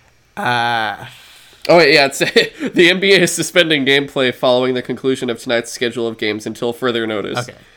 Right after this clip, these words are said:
Speaker 1: so
Speaker 2: The
Speaker 1: that's
Speaker 2: N B A
Speaker 1: what it is.
Speaker 2: will use this hiatus to determine next steps for moving forward in regard to the coronavirus epidemic."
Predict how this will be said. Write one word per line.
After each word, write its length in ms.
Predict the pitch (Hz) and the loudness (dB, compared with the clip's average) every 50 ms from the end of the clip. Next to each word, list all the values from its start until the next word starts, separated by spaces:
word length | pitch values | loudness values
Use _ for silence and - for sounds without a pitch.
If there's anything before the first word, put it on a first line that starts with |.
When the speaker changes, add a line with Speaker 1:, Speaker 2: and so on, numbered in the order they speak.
| _ _ | _ _
Speaker 1:
so 120 | - - | -4 0
Speaker 2:
The 60 | 135 135 | 2 2
Speaker 1:
that's 120 | 135 131 | 2 2
Speaker 2:
N 60 | 143 | 2
B 40 | 143 | 2
A 80 | 139 143 | 2 4
Speaker 1:
what 40 | 139 | 4
it 20 | |
is. 60 | 135 | 2
Speaker 2:
will 180 | 131 131 127 123 | 2 2 0 0
use 240 | 123 127 127 123 - | -2 -4 -4 -6 -6
this 160 | 135 131 - | -10 -8 -4
hiatus 360 | - 127 123 127 135 131 - | -2 0 0 0 -2 -4 -6
to 120 | - - 120 | -6 -8 -8
determine 420 | 113 - - - 127 123 120 117 | -8 -8 -6 -4 -2 -2 -2 -2
next 220 | 113 113 - - | -4 -6 -6 -8
steps 300 | - - 120 117 117 - | -8 -4 -4 -4 -4 -6
for 160 | - - 120 113 | -10 -8 -8 -6
moving 260 | 113 107 113 113 113 | -6 -6 -8 -10 -10
forward 300 | - - 139 131 131 127 | -6 -2 0 0 0 0
in 100 | 120 120 | -2 -4
regard 320 | 113 110 113 104 101 98 - | -4 -4 -2 -2 -4 -4 -6
to 60 | - | -10
the 60 | - | -12
coronavirus 520 | - - 113 107 101 - 82 87 - - | -8 -8 -8 -6 -6 -6 -6 -6 -6 -10
epidemic." 500 | - - - - - - - - - - | -12 -14 -14 -14 -14 -14 -16 -16 -18 -20